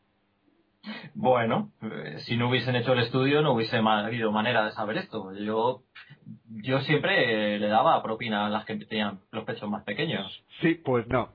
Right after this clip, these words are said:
Speaker 2: Eh, él llegó a la conclusión de que las camareras con grandes pechos, que además eran esbeltas y rubias, en la combinación de estos tres factores hacía que llegasen las buenas propinas. Entonces, bueno, es un estudio de la Universidad de Cornell University.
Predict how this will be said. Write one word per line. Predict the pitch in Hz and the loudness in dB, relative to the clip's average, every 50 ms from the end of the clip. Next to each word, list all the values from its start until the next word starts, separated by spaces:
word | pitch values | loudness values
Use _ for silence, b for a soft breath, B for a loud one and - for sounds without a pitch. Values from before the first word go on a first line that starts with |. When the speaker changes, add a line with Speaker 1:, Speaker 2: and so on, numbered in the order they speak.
| _ _ | _ _
Speaker 2:
Eh, | - 139 127 127 123 - | -4 -2 0 0 0 0
él | 139 143 143 151 143 | 2 4 4 6 6
llegó | 143 139 139 | 6 6 6
a | 139 | 6
la | 139 | 4
conclusión | 131 139 143 147 147 143 175 185 185 175 | 2 2 0 0 2 2 2 2 2 2
de | 151 123 | 0 0
que | 127 | 2
las | 123 120 | 0 0
camareras | - 123 127 127 135 131 123 | 0 -2 0 2 2 2 2
con | - 127 135 | 0 0 -2
grandes | 151 175 170 165 - | -2 0 -2 -4 -2
pechos, | - 143 131 - 160 151 - | -2 -4 -4 -2 -6 -4 0
que | - 139 | 0 2
además | 131 127 123 131 143 139 127 - | 2 2 0 2 0 0 0 0
eran | 139 143 143 147 | 0 0 2 2
esbeltas | 143 123 131 135 127 - - 123 120 - - | 0 2 2 0 0 0 -2 -4 -4 -2 -2
y | 254 226 | 0 0
rubias, | 202 214 226 220 196 214 214 208 202 196 - - - - | 2 2 2 2 4 6 6 6 6 4 2 -6 -12 -10
en | 135 135 | -6 -4
la | 131 127 | -2 -2
combinación | 139 139 139 135 135 - 165 165 | 0 0 0 0 0 0 0 0
de | 160 | 0
estos | 147 - 147 139 | 0 0 -2 -2
tres | - 160 165 - | 0 -2 -2 0
factores | - 143 131 - - 165 165 165 165 165 165 160 - - | 0 -2 -2 0 0 0 2 2 2 0 -2 -2 -6 -6
hacía | - 131 - - 123 117 117 104 | -6 -6 -4 -2 0 0 0 0
que | - 120 120 127 131 135 135 131 | -2 -2 0 2 2 2 2 0
llegasen | 117 113 104 101 101 110 104 - - 110 110 117 120 131 135 127 147 | 0 -2 -2 -2 -2 -2 -4 -4 -6 -4 -4 -4 -6 -8 -12 -10 -2
las | 185 214 165 139 | 0 0 0 0
buenas | 185 185 131 - | 0 -2 -2 -2
propinas. | - 101 - - - 101 127 165 - B B B B B B | -4 -8 -8 -8 -8 -6 -6 -8 -8 B B B B B B
Entonces, | B 120 139 156 | B 0 2 4
bueno, | 208 214 180 | 4 2 2
es | - 139 | 0 2
un | 135 | 0
estudio | 135 123 - - 127 131 135 | 0 0 2 2 4 6 6
de | 131 | 6
la | 127 123 | 6 6
Universidad | 123 123 117 113 110 107 117 117 127 139 147 147 | 4 4 2 2 2 2 0 2 2 2 2 0
de | 104 104 110 104 107 | 0 -2 -4 -4 0
Cornell | - 143 131 127 127 123 120 | 2 2 2 2 0 -2 -4
University. | 120 117 113 110 110 110 - - 107 - 107 104 104 | -2 -2 0 0 -2 -2 -4 -12 -12 -10 -10 -10 -10